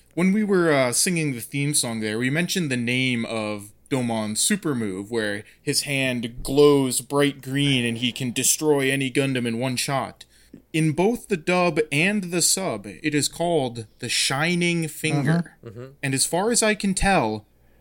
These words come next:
Speaker 1: no one knows why.
Speaker 3: Huh.
Speaker 1: It, it's
Speaker 2: I
Speaker 1: not
Speaker 2: mean
Speaker 1: a pun, as far as I can tell. The Japanese love to make, like, funny puns, and their language is really good for it.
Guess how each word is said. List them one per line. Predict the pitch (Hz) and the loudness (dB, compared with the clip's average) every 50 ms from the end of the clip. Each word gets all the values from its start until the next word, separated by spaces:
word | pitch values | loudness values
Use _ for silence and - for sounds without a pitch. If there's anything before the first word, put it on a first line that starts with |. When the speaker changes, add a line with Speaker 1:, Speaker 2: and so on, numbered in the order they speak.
| 104 104 104 | -14 -8 -2
Speaker 1:
no | 107 113 123 | 0 2 2
one | 131 127 127 135 135 135 135 131 123 | 2 2 0 0 0 0 0 0 0
knows | 117 120 123 123 123 120 123 - - | 0 2 2 2 2 2 0 0 -2
why. | 107 98 98 98 87 - - - - - - - - - _ _ _ _ _ _ _ _ _ _ _ _ _ _ _ _ _ _ _ _ _ _ _ - _ _ | -2 -4 -2 -2 -4 -4 -6 -10 -14 -18 -20 -20 -20 -20 _ _ _ _ _ _ _ _ _ _ _ _ _ _ _ _ _ _ _ _ _ _ _ -20 _ _
Speaker 3:
Huh. | - - 127 107 87 92 - _ _ _ _ _ _ - | -16 -12 -12 -12 -12 -14 -18 _ _ _ _ _ _ -8
Speaker 1:
It, | 131 123 - _ _ _ _ _ _ _ - | -8 -8 -8 _ _ _ _ _ _ _ -4
it's | 143 139 - 131 | -4 0 2 2
Speaker 2:
I | |
Speaker 1:
not | 131 139 143 143 | 4 6 6 6
Speaker 2:
mean | 143 135 | 6 4
Speaker 1:
a | 139 123 | 2 2
pun, | - - - - 123 120 123 147 175 202 | 0 -2 0 0 2 2 2 2 0 0
as | 220 - 156 - | 0 0 0 0
far | - - 135 127 | 0 0 2 2
as | 131 127 - | 2 2 2
I | 127 | 0
can | 120 - 123 117 | -2 -4 -8 -12
tell. | - - 120 117 127 143 156 156 | -8 -4 -4 -2 0 0 0 0
The | 143 143 | 0 0
Japanese | 127 135 120 123 127 - 135 127 123 120 123 127 127 120 - - | 0 0 0 0 -2 -2 -2 -2 0 0 0 0 0 0 0 -2
love | 113 101 107 110 113 120 120 123 123 - | -2 -4 -4 -2 0 0 0 0 -2 -4
to | - 139 | -6 -4
make, | 117 113 110 117 113 - | -2 -2 -2 -2 -2 -4
like, | 113 107 104 | -6 -6 -6
funny | - - 123 117 117 113 110 | -6 -8 -6 -4 -4 -6 -6
puns, | - - 120 110 110 110 120 135 147 147 - | -6 -6 -4 -4 -4 -4 -4 -4 -4 -4 -4
and | - 120 117 | -4 -6 -6
their | 110 113 | -4 -4
language | 107 104 104 110 113 113 123 120 120 | -4 -4 -4 -4 -4 -4 -4 -4 -4
is | 113 - | -4 -4
really | 117 113 110 107 | -2 -2 -2 -2
good | 98 110 107 104 - | -2 -4 -6 -6 -6
for | - - 135 135 151 | -6 -4 0 0 0
it. | 165 165 | 0 0